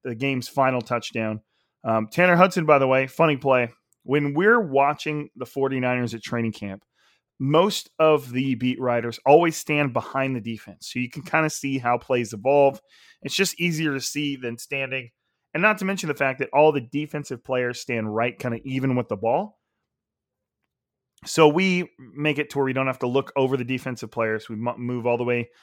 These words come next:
um, down the field where the offense is going. At one point, Tanner Hudson caught a pass and ran past us. And then running back up the sideline, I was standing there. I used my phone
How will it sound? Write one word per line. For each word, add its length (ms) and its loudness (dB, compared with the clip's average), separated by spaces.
um, 280 -2
down 260 6
the 80 2
field 420 0
where 140 0
the 80 0
offense 440 -2
is 100 -18
going. 420 -2
At 120 2
one 160 4
point, 300 0
Tanner 240 4
Hudson 300 2
caught 200 4
a 40 0
pass 440 0
and 180 0
ran 260 2
past 540 -2
us. 320 -8
And 140 -2
then 100 0
running 280 4
back 300 0
up 180 2
the 80 -8
sideline, 680 -4
I 60 -6
was 160 -10
standing 340 -8
there. 240 -6
I 80 2
used 280 -4
my 120 -4
phone 460 -2